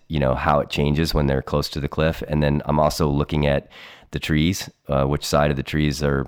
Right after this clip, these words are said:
are moving and which side, um, are still, whether or not the trees in the bottom of the canyon are moving the same as they are on the rim of the canyon. Uh, certainly the direction, the velocity, the, the cycles,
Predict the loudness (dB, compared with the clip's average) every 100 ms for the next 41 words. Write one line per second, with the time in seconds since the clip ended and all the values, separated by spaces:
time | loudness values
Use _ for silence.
0 | -6 -2 0 0 0 0 0 0 0 0
1 | -2 -4 0 0 0 -4 -12 -6 -4 -4
2 | -4 -6 -6 -2 0 2 2 0 0 0
3 | 2 2 2 2 0 -6 -2 0 0 -2
4 | -4 -2 -2 0 2 2 2 -2 -2 -2
5 | 0 0 0 -2 -2 -2 -2 -4 -2 0
6 | 0 -2 -4 -4 0 2 2 0 0 0
7 | 0 0 0 0 2 0 -2 -6 -18 -20
8 | -20 -2 0 2 0 -2 -2 0 -2 -2
9 | 0 0 0 -2 -4 0 0 0 -2 -4
10 | -4 -2 -4 -4 -8 -6 -2 0 0 0
11 | -2 -2